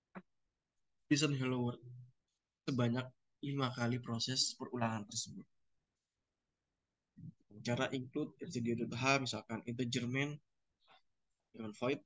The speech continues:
integer i sama dengan satu, while i lebih kecil sama dengan lima.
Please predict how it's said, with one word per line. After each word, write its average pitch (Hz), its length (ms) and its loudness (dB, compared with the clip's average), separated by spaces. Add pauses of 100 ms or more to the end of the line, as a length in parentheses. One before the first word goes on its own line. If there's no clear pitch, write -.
(160)
integer 123 480 2
i 156 240 0
sama 135 320 2
dengan 120 240 2
satu, - 480 -6 (720)
while 127 400 4 (720)
i 170 480 2
lebih 127 320 0
kecil 156 240 4
sama 127 320 2
dengan 117 240 0
lima. 101 400 -6